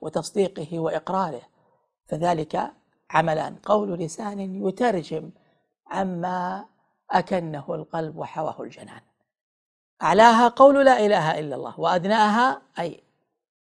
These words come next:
أقل مراتبها و-، وليس في الإيمان دني، إماطة الأذى عن الطريق،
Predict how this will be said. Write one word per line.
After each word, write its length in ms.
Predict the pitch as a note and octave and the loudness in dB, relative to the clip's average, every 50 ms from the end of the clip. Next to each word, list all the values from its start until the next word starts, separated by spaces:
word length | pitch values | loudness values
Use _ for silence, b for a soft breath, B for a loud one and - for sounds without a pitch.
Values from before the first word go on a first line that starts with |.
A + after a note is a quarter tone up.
| _ _ _ _ _ _ _ _ _ _ - | _ _ _ _ _ _ _ _ _ _ -8
أقل 400 | F3 - - G3 F#3 E3+ E3 D#3 | -8 -2 0 0 0 0 -2 -2
مراتبها 800 | D3+ D#3 D#3+ D#3 D#3 D#3+ - A3 A#3 G#3+ F#3+ F3 D#3 D#3 E3 F#3+ | -2 -4 -4 -4 -4 -2 -2 -2 0 0 0 -2 -2 -4 -8 -8
و-، 220 | G3+ E3 D3 D#3+ - _ | -10 -10 -12 -12 -12 _
وليس 300 | D#3+ D#3 D#3+ D3+ - D3+ | -12 -10 -10 -10 -12 -14
في 120 | C#3 - | -14 -14
الإيمان 580 | E3 - - D3 D3 D3+ D3 E3 D#3+ E3 - - _ _ _ _ _ _ _ _ _ _ - | -14 -14 -14 -14 -14 -14 -14 -16 -16 -18 -18 -20 _ _ _ _ _ _ _ _ _ _ -14
دني، 580 | F#3+ E3+ F3+ F3+ F#3+ G#3+ A3+ A#3+ - - _ _ _ _ _ _ _ _ _ _ _ _ _ _ _ _ _ _ _ _ _ - | -6 0 0 2 2 2 -2 -4 -6 -10 _ _ _ _ _ _ _ _ _ _ _ _ _ _ _ _ _ _ _ _ _ -6
إماطة 460 | F#3 F3 F#3+ F3+ E3 - D#3 - - | -4 -4 -2 -4 -6 -8 -12 -16 -16
الأذى 320 | C#3+ - - - F3 F3 G#3 | -18 -16 -14 -14 -12 -10 -10
عن 300 | A3 A3 - - - B2+ | -12 -12 -14 -18 -20 -20
الطريق، 380 | C3 - _ - - C3 - | -20 -20 _ -18 -18 -18 -20